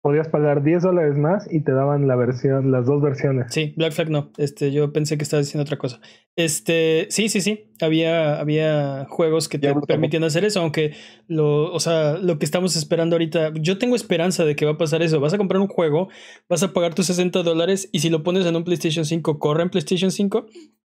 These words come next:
Speaker 2: Y si lo pones en un PlayStation cuatro, corre en un PlayStation cuatro. No va a ser toda la generación. Van a ser estos juegos intergeneracionales. Eventualmente va a ser, este juego solo corre en PlayStation cinco. ¿Por qué? Pues es que está demasiado complejo,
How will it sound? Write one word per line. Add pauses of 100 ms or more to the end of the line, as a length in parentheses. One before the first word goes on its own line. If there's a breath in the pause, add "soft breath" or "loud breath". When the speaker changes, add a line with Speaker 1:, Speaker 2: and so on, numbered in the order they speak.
(440)
Speaker 2:
Y
si
lo
pones
en
un
PlayStation
cuatro,
corre
en
un
PlayStation
cuatro. (300 loud breath)
No
va
a
ser
toda
la
generación. (300 loud breath)
Van
a
ser
estos
juegos (340)
intergeneracionales.
Eventualmente
va
a
ser, (480 loud breath)
este
juego
solo
corre
en
PlayStation
cinco.
¿Por
qué?
Pues
es
que
está
demasiado
complejo,